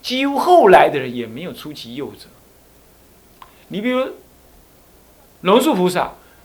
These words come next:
龙树菩萨固然是天台的初祖啊，但是他讲道理，他也是依经解义而已，他还是这样。他并不是总和所有，然后把一切法从头整顿起来，他也没有这样做。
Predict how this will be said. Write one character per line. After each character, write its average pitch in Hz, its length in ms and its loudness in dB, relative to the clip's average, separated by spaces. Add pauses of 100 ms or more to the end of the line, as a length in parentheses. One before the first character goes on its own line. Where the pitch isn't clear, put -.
龙 294 180 4
树 359 160 6
菩 330 100 2
萨 294 140 10
固 330 220 2
然 233 120 10
是 240 80 2
天 269 240 -2
台 220 160 4
的 208 120 2
初 233 240 -6
祖 139 240 -10
啊， 127 180 -8
但 302 140 8
是 311 80 -4
他 302 100 6
讲 147 320 -2
道 175 300 6
理， 123 160 -10
他 277 280 0
也 214 80 -12
是 196 80 -10
依 240 280 -4
经 233 280 -4
解 143 140 -14
义 113 340 -18
而 92 140 -20
已， - 60 -20 (640)
他 208 100 -8
还 165 100 -6
是 151 140 -18
这 143 160 -12
样。 107 180 -14 (360)
他 339 100 6
并 330 200 2
不 262 40 -2
是 285 120 -4
总 156 400 0
和 147 280 -2 (300)
所 190 320 0
有， 156 240 -2
然 156 100 2
后 202 160 8
把 139 220 -2
一 226 340 -4
切 226 380 -2
法 131 320 -2
从 139 160 -10
头 170 80 -6
整 123 260 -8
顿 127 220 -12
起 107 140 -20
来， - 200 -20 (280)
他 180 80 -16
也 165 80 -18
没 120 100 -18
有 120 80 -18
这 117 100 -20
样 101 160 -20
做。 117 140 -20